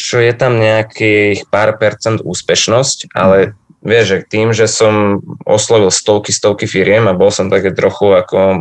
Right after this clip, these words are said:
Speaker 1: možno, že nie, neoblomný, tak proste tie pár sa chytilo. Vieš, niek-,
Speaker 2: Mhm.
Speaker 1: niekedy aj na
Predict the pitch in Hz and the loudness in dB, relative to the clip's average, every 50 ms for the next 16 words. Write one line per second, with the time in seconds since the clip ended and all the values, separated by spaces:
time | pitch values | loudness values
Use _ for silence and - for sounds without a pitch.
0 | 82 - - 98 95 95 90 101 98 95 101 98 95 92 92 95 92 95 95 95 | -6 -8 -4 -4 -4 -2 0 -2 0 2 2 2 2 2 2 2 2 2 2 2
1 | 95 92 92 - _ _ _ _ _ _ _ _ _ _ _ _ _ _ _ _ | 0 0 -2 -6 _ _ _ _ _ _ _ _ _ _ _ _ _ _ _ _
2 | - 95 98 95 92 87 104 104 98 98 98 104 120 135 - - - _ _ - | -2 2 2 2 2 2 2 2 2 2 2 2 0 -2 -4 -6 -10 _ _ -4
3 | 98 90 - - - - - - 113 101 98 - - 98 95 - 107 101 - 104 | -4 -4 -6 -12 -18 -18 -6 -2 -2 -2 -2 -2 -4 -4 -2 -2 -4 -2 0 0
4 | 104 104 - 110 101 - - 98 - - 87 78 73 87 92 98 95 98 98 98 | 0 0 0 -2 -2 -2 -6 -4 -2 -2 0 0 2 2 0 0 0 0 -2 -2
5 | 101 85 104 104 101 101 98 - 104 101 101 101 95 92 - - - - 104 98 | -2 -4 -4 -2 -2 -2 -2 -2 -2 0 2 2 2 2 0 -4 -8 -6 -2 0
6 | 101 98 | 2 2